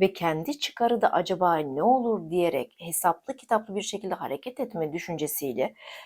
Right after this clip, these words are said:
şu an için bir ermiş modunda olan bir hali var.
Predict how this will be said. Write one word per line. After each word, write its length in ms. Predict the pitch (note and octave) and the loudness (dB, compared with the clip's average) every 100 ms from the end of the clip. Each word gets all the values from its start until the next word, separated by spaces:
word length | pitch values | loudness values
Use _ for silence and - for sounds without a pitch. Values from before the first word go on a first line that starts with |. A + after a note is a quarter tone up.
| _ | _
şu 180 | - B3+ | 4 4
an 160 | C4 | 4
için 180 | B3+ B3 | 0 2
bir 120 | B3 - | 2 4
ermiş 420 | G3 G#3 C#4 - | 4 4 -2 -2
modunda 480 | F3+ D#3 D#3 C3+ A#2+ | 0 0 -2 -2 2
olan 460 | - F#3 D3+ A#3 | 4 6 4 2
bir 100 | F3 | 0
hali 400 | D#3 C#3+ B2+ A#2 | 0 0 0 0
var. 220 | G#2+ G#2+ | -4 -4